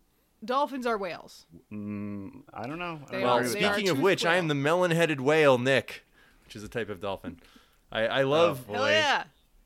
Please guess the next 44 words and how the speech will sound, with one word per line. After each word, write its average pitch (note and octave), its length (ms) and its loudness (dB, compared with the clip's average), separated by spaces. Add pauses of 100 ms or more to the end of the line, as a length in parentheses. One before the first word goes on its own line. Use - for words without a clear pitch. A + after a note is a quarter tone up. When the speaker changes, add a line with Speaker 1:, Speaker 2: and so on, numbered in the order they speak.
(680)
Speaker 2:
Is C3+ 120 -6
it D3+ 80 -4
like D3 160 -2
a F3 80 2
rectangle F3+ 560 2
in D3 100 -4
circle G#3+ 560 -4
or C3+ 80 -2
Speaker 3:
I, B2 60 2
I C3 60 2
Speaker 2:
square C#3+ 280 0
Speaker 3:
will, D#3 160 -4
I C#3 60 2
Speaker 2:
thing? D#3 100 2
Speaker 3:
will E3 80 0
show D3 220 -2
you C3 400 -2
what A2 400 -6
this, - 420 -6
uh, G#2+ 260 -6
fucker G#2 180 -12
looks G#2 200 -10
like. G#2 80 -10
No, C#3+ 200 0
it's C3+ 120 -4
just G#3+ 160 -6
that G3 80 -8
people F#3+ 240 -6
named C#3+ 500 -6
things B2 320 -4
whales A2+ 380 0
and A2 100 -10
then A2 120 -6
found A2+ 320 -6
out G#2+ 180 0
that F#2+ 100 -12
they G#2 120 2
weren't G#2 360 -4
actually G2 360 -10
classified G2+ 560 -8
that F#2 180 -8
way. E2 220 -14 (960)
Speaker 2:
Ooh, F2 380 -12
Speaker 3:
<laughs> - 60 -12